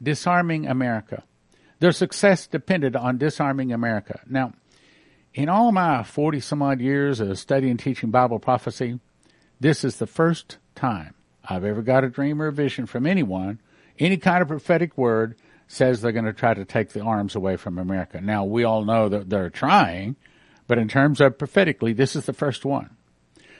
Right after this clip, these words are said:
So we can see now with J B openly coming and attacking all of the assault, as they calls them, assault weapons. And by the way,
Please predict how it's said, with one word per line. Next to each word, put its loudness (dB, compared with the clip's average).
So 4
we 2
can -4
see 0
now 2
with 2
J 2
B 0
openly 2
coming 2
and 4
attacking 0
all 4
of 2
the 2
assault, 4
as 0
they 2
calls 0
them, -4
assault 0
weapons. -10
And -2
by 6
the 0
way, 2